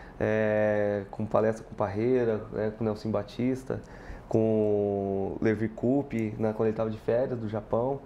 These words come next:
com Muricy Ramalho. Então nós fizemos, foi, foi, acho que foi um curso bem válido, né? Mas é que tá jogando, mas tava de férias, então aproveitei. Tava pretendendo fazer outro curso da C B F também, pra poder comandar seleções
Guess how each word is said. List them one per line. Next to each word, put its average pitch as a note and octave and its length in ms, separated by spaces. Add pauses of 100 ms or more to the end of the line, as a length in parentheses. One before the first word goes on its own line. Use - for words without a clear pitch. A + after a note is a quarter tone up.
(580)
com A2+ 100
Muricy A2+ 340
Ramalho. A2 460
Então A#2+ 140
nós A#2+ 120
fizemos, A#2+ 400 (340)
foi, B2 220
foi, C3 320
acho C3 100
que - 60
foi C#3+ 100
um C3 40
curso C3+ 200
bem C3 180
válido, A#2+ 460
né? A2 100 (400)
Mas A2 280
é A2+ 100
que A2 80
tá A2+ 100
jogando, A2+ 360
mas B2+ 80
tava A2+ 160
de A2 100
férias, C#3 320
então C3+ 100
aproveitei. C3 640 (800)
Tava - 160
pretendendo A#2 400
fazer A2+ 200
outro A2+ 180
curso A2 180
da A2+ 80
C A2 140
B A2 100
F A#2 320
também, A2+ 240
pra C3 160
poder A2 560
comandar A2 360
seleções A#2 680